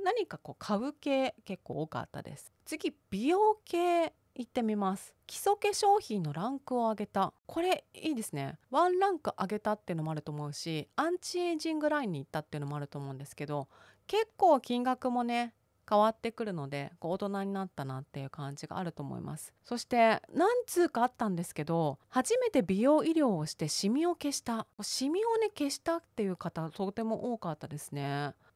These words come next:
いろいろあるんだと思うんですけど、結構レーザーとかでね、ほくろとかシミとかって取れるじゃないですか。だからそういうことを初めてしたっていう方、結構いらっしゃいましたね。美容っていうのかちょっとわからないんですけど、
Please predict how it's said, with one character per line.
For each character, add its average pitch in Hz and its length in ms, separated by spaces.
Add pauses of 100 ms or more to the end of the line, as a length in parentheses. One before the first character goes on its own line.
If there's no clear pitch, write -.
(140)
い 269 80
ろ 339 80
い 392 40
ろ 403 60
あ 415 40
る 427 100
ん 339 40
だ 277 60
と - 120
思 185 100
う - 20
ん 214 60
で 196 100
す - 80
け 160 120
ど、 175 180
結 359 160
構 196 100
レ 285 160
ー 427 40
ザ 254 160
ー - 20
と - 120
か 147 140
で 143 100
ね、 139 300 (240)
ほ 196 140
く 190 160
ろ 208 80
と 160 160
か 143 120
シ - 140
ミ 156 140
と 143 120
か 139 140
っ 135 60
て - 100
取 160 180
れ 185 80
る 156 120
じ - 80
ゃ - 20
な 127 100
い 120 40
で 135 100
す - 100
か。 - 200 (240)
だ 208 80
か - 80
ら 214 60
そ 302 220
う 311 60
い 302 300
う - 100 (100)
こ 277 140
と 294 300
を 226 100
初 196 300
め 240 160
て 135 160
し - 100
た 147 140
っ 143 60
て - 180
い - 20
う - 20
方、 135 240
結 160 200
構 131 100
い 131 40
ら 131 80
っ 135 40
し - 100
ゃ 143 60
い 139 60
ま 135 160
し - 40
た 165 120
ね。 285 260 (400)
美 240 220
容 370 100
っ 508 240 (140)
て 440 60
い 453 100
う - 20
の 403 80
か 247 100
ち 294 120
ょ - 20
っ - 60
と 214 100
わ 190 80
か 226 160
ら 254 140
な 214 100
い 170 60
ん 151 60
で 151 100
す - 120
け 143 120
ど、 156 380